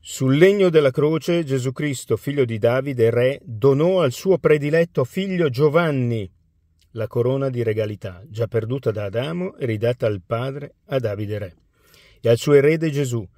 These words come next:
Giovanni, figlio prediletto di Cristo, erede di Davide re. Quando io chi-, dico che appunto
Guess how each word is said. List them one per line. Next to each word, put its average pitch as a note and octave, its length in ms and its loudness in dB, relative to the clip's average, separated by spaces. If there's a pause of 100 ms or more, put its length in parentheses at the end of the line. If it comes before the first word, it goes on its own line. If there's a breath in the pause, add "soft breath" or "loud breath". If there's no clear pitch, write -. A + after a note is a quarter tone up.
(260 soft breath)
Giovanni, E3 680 2
figlio D3 340 0
prediletto B2 580 0
di G#2 120 -8
Cristo, D3 500 -10
erede D#3 400 0
di B2+ 180 -4
Davide C#3+ 600 2
re. C#3+ 280 0 (1700 soft breath)
Quando A2 260 -4
io A#2+ 220 0
chi-, - 160 -18
dico A#2 320 -6
che - 120 -2
appunto G#2+ 640 -6